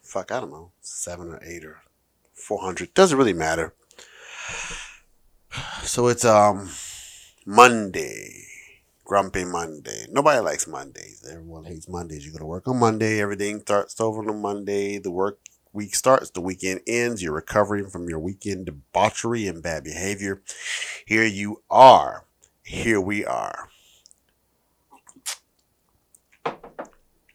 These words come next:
So, I was thinking today, I was like, "Ah, fuck. What can I talk about?" I have so many ideas, so many thoughts running through my head. It's like all day. It's like a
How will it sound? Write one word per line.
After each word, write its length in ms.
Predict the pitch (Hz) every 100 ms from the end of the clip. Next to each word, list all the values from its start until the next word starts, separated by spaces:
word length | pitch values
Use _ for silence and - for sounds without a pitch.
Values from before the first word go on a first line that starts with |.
| -
So, 300 | - 107 90 - _ _ _ - - - - _ _ _ _ _ _ _ _ _ - - _ _ _ -
I 100 | 107
was 140 | 92
thinking 220 | 139 120
today, 240 | 104 101 101
I 100 | 98
was 100 | 95
like, 280 | 92 92 _ _ _ _ _ _ _ _ _ -
"Ah, 300 | 147 - -
fuck. 300 | - - - _ _ - - _ - - - - _ - _ _
What 140 | 247
can 100 | 320
I 40 | -
talk 320 | - 113 -
about?" 280 | - - _ _ _ _ _ _ _
I 100 | 131
have 100 | 123
so 120 | 147
many 180 | 147 107
ideas, 480 | 110 87 98 90 -
so 60 |
many 140 | 135 123
thoughts 380 | - 98 101 -
running 160 | 87
through 160 | 85 78
my 140 | 71
head. 220 | 80 80
It's 100 | 85
like 160 | 101 95
all 260 | - 98 101
day. 180 | 82 85
It's 140 | 80
like 100 |
a 80 | 90